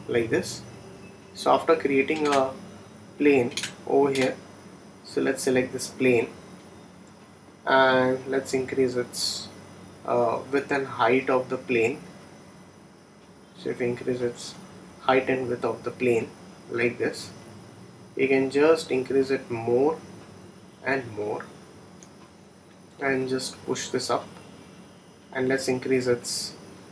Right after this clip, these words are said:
uh, segments over here. Let's make it to thirty, thirty over here. So we are going to do this over here like this.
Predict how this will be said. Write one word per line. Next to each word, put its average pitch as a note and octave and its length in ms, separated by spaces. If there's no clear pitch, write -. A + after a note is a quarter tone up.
uh, A#2 380
segments C#3+ 560
over C#3 160
here. D#3 220
Let's C#3 260
make C3 200
it C3 120
to C3 80
thirty, D3 420
thirty B2+ 360
over A#2 180
here. D3 240
So - 200
we A#2+ 80
are A#2+ 80
going B2+ 200
to - 80
do B2+ 180
this B2+ 260
over A#2+ 160
here A#2 220
like A2+ 200
this. - 360